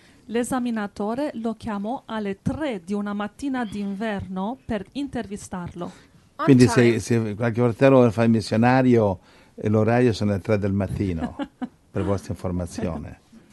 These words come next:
Speaker 3: Va bene?
Speaker 2: On time, the missionary candidate climbed the steps to the examiner's home.
Speaker 1: Puntuale, il candidato missionario salì i gradini della casa dell'esaminatore.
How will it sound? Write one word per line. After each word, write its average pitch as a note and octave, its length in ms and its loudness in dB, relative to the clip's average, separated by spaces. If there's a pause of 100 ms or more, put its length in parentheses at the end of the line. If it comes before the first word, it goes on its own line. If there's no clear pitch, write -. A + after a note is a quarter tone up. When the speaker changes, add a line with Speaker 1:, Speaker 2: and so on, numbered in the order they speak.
(640)
Speaker 3:
Va F2 80 -10
bene? F2 320 -6 (1500)
Speaker 2:
On F#4+ 220 -2
time, A#3+ 400 -4
the B3+ 80 -6
missionary C#4+ 540 -6
candidate A#3 600 -8
climbed C#4+ 380 -8
the C#4+ 100 -8
steps - 480 -10
to A#3+ 80 -10
the G3+ 100 -10
examiner's G#3+ 640 -8
home. F#3+ 220 -10 (520)
Speaker 1:
Puntuale, C#4 840 0
il A#3 200 -4
candidato A3 720 -6
missionario G#3+ 880 -6
salì C4 540 -6
i C4+ 60 -8
gradini A#3 520 -6
della G#3+ 300 -6
casa B3+ 340 -6
dell'esaminatore. G3 1120 -8